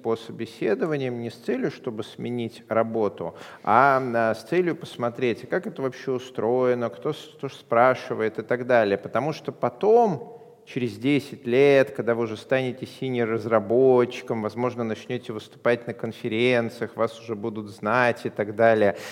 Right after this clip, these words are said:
Я, например, уже не могу просто так, э, пойти на собеседование, да, это будет сразу: «Сфига ли это Гриша пришёл на собеседование?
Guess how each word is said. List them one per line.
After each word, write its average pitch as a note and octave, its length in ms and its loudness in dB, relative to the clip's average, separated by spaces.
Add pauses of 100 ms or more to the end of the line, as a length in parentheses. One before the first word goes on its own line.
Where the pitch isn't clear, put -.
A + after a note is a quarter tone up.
(140)
Я, B2+ 180 4
например, F3+ 480 2
уже A#2+ 360 0
не A#2+ 160 -2
могу B2 500 2
просто A2 480 -2
так, F#3 440 4
э, A2+ 400 0 (200)
пойти A#2+ 460 -2
на A#2+ 400 -2 (260)
собеседование, G#2 880 -2
да, C#3+ 200 4
это A2+ 260 -6
будет A#2 260 -4
сразу: A#2+ 460 2 (340)
«Сфига C#3 580 4
ли A2+ 120 6
это A#2+ 200 0
Гриша C3+ 440 0
пришёл B2+ 460 0
на A#2+ 100 0
собеседование? A2+ 1040 0